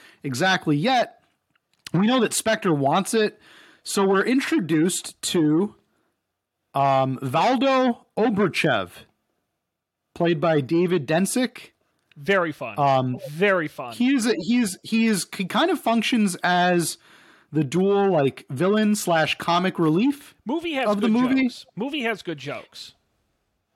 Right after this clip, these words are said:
Speaker 1: It does. He, he reminds me, I said he, he reminded me a lot of Boris from GoldenEye.
Speaker 2: Yes.
Speaker 1: He's, he's the, he's the villain, but he's also very much, he's very quirky, quirky and, um, goofy
Speaker 2: But it, what,
Speaker 1: and s-,
Speaker 2: what I
Speaker 1: s-,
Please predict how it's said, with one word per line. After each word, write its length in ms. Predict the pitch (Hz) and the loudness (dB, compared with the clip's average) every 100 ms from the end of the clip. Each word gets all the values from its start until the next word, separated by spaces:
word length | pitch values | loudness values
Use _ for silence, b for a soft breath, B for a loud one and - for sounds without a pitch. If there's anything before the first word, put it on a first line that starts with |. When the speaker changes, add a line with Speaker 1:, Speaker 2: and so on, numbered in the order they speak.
| _ | _
Speaker 1:
It 160 | 214 175 | 2 4
does. 380 | 302 185 127 - | 4 4 2 -2
He, 300 | - 214 220 | -2 -2 0
he 200 | 160 226 | 0 0
reminds 420 | 220 214 269 240 | 2 2 0 0
me, 240 | 277 240 | 0 0
I 140 | 170 190 | 0 -2
said 220 | - 247 | 0 0
he, 260 | 226 170 - | 0 -2 -4
he 180 | 165 202 | 0 2
reminded 420 | 202 196 247 247 | 2 2 2 2
me 100 | 240 | 2
a 80 | 196 | 2
lot 240 | 190 196 | 2 2
of 160 | 139 104 | 0 0
Boris 460 | 247 202 101 - | 0 2 0 -6
from 260 | - 151 139 | -4 -2 0
GoldenEye. 520 | 180 185 123 92 - _ _ _ - | 0 0 -2 -6 -10 _ _ _ -4
Speaker 2:
Yes. 380 | 285 - - - | -4 -6 -16 -6
Speaker 1:
He's, 180 | 139 | -2
he's 320 | 143 170 147 147 | 0 0 0 0
the, 140 | 156 | 0
he's 120 | 170 147 | 0 -2
the 80 | |
villain, 400 | 151 269 277 220 | 0 0 2 2
but 100 | 185 | 2
he's 140 | 180 165 | 2 2
also 300 | 196 196 180 | 0 0 -2
very 340 | 135 180 202 | 0 0 0
much, 220 | 180 170 | 0 -2
he's 160 | - 139 | -2 -4
very 280 | 120 208 170 | 0 0 0
quirky, 640 | - 190 196 - 214 208 _ b b b b b | -2 -2 0 0 0 0 _ b b b b b
quirky 560 | - 220 226 226 208 196 | -4 -2 0 2 2 2
and, 400 | 170 170 160 147 | 2 0 0 0
um, 420 | 147 131 120 113 135 | 2 2 0 -6 -6
goofy 580 | 120 202 - 208 202 - b b | 0 0 2 2 2 -2 b b
Speaker 2:
But 140 | 285 | 0
it, 160 | 320 277 - - | 2 0 -6 -4
what, 140 | 175 | 2
Speaker 1:
and 240 | 165 147 | 2 2
s-, 180 | 127 - - _ | -2 -8 -12 _
Speaker 2:
what 100 | 247 | -6
I 40 | |
Speaker 1:
s-, 80 | 269 | -6